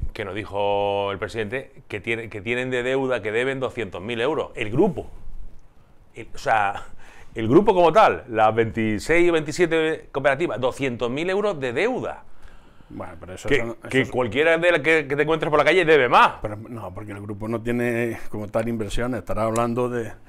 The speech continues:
Speaker 1: Es lo que me dijo.
Speaker 2: La inversión
Speaker 1: A ver
Speaker 2: la
Speaker 1: si vas a deber tú más que Jaén
Speaker 2: la,
Speaker 1: Coop.
Speaker 2: la, las inversiones las soportan las cooperativas de primer grado.
Speaker 1: No, el grupo, claro, te he dicho el grupo como tal, ¿vale?
Speaker 2: La estructura del grupo, la estructura comercial que tenga,
Speaker 1: Sí, sí, sí.
Speaker 2: eso es otro,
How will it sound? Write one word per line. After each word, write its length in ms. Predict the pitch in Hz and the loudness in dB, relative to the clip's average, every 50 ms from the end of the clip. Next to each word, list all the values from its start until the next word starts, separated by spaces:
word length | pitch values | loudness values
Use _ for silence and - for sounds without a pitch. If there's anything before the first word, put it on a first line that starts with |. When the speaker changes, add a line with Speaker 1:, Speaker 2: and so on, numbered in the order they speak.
| - - - - - - - | -18 -16 -14 -14 -12 -12 -6
Speaker 1:
Es 40 | - | -2
lo 120 | 120 135 120 | 0 2 2
que 80 | 139 | 2
me 100 | 131 123 | 2 2
dijo. 260 | 135 160 160 - 110 101 98 101 - - - - - - - - - - - - - - | 2 2 0 0 -4 -6 -6 -8 -12 -16 -16 -16 -16 -16 -16 -18 -20 -20 -20 -20 -12 -2
Speaker 2:
La 180 | - 139 135 | 2 4 4
inversión 320 | 135 139 139 135 135 - 120 | 4 6 4 2 4 4 4
Speaker 1:
A 60 | 135 | 6
ver 80 | 143 131 | 6 6
Speaker 2:
la 60 | 139 | 6
Speaker 1:
si 40 | 196 | 8
vas 160 | 196 196 196 185 | 10 10 10 10
a 40 | |
deber 220 | 175 170 175 170 - | 10 10 8 8 8
tú 100 | 165 156 | 6 4
más 140 | 156 160 - | 4 4 2
que 120 | - 135 | 2 0
Jaén 160 | 127 139 127 | 0 2 4
Speaker 2:
la, 80 | 127 156 | 6 6
Speaker 1:
Coop. 140 | 208 196 131 | 6 8 6
Speaker 2:
la, 220 | 131 127 127 131 | 6 4 4 2
las 120 | 127 131 | 2 2
inversiones 480 | 127 123 120 - - 113 - 139 143 139 | 2 2 2 2 4 8 8 8 8 8
las 200 | 147 143 147 156 | 6 6 4 6
soportan 520 | 151 143 123 123 139 135 139 - 151 147 | 4 2 4 4 2 0 2 2 2 4
las 140 | 147 139 131 | 4 4 2
cooperativas 600 | - 139 117 120 120 113 107 110 117 123 120 113 113 | 0 -2 -6 -6 -4 -6 -4 -4 -2 0 0 0 0
de 80 | 110 | -2
primer 320 | 101 107 107 110 107 101 104 | -4 -6 -8 -6 -6 -4 0
grado. 340 | 123 135 135 113 104 104 - - - - - 98 | 2 2 2 2 0 -6 -10 -16 -20 -18 -12 -8
Speaker 1:
No, 200 | 104 110 - 98 | -8 -6 -4 -4
el 120 | 98 98 | -4 -2
grupo, 300 | 90 104 113 101 - 135 | 0 0 0 0 0 0
claro, 300 | 127 - 120 120 120 113 | 0 4 4 4 4 4
te 60 | - | 0
he 40 | 107 | -2
dicho 140 | - - 147 | -2 -2 -2
el 40 | 117 | 0
grupo 260 | 113 127 123 180 185 | 0 0 2 2 2
como 180 | 214 196 143 107 | 2 2 0 2
tal, 320 | - 120 135 147 - - - - - - - | 2 4 4 4 4 2 -4 -14 -20 -20 -18
¿vale? 260 | - 73 87 117 139 - - - - - - - - - - - | -14 -8 -8 -8 -8 -10 -14 -18 -18 -20 -20 -20 -20 -20 -14 -12
Speaker 2:
La 100 | 98 101 | -10 -10
estructura 720 | - - 113 101 - - 151 160 151 151 151 175 220 202 - - - - 110 120 | -10 -10 -12 -10 -6 -2 0 4 6 6 4 4 0 -8 -18 -18 -16 -14 -14 -12
del 260 | 127 120 120 117 117 | -10 -8 -8 -6 -6
grupo, 380 | 113 127 156 151 143 139 143 - | -4 -2 -2 -2 -2 -4 -6 -6
la 100 | - - | -6 -6
estructura 480 | - 98 98 95 - 113 107 113 117 | -8 -8 -14 -16 -14 -12 -10 -10 -10
comercial 480 | 120 120 117 113 107 101 135 131 135 131 | -10 -10 -12 -12 -12 -8 -6 -6 -4 -6
que 120 | 123 120 | -6 -10
tenga, 420 | 127 139 147 156 151 147 151 165 170 | -10 -8 -6 -6 -4 -4 -6 -8 -8
Speaker 1:
Sí, 160 | - 131 113 | -6 -6 -4
sí, 120 | 113 131 | -4 -4
sí. 120 | 123 120 127 | -4 -4 -6
Speaker 2:
eso 120 | 156 196 - | -8 -10 -12
es 120 | - - - | -14 -10 -10
otro, 460 | 120 107 101 104 98 95 - 110 - | -10 -10 -10 -12 -12 -12 -14 -16 -16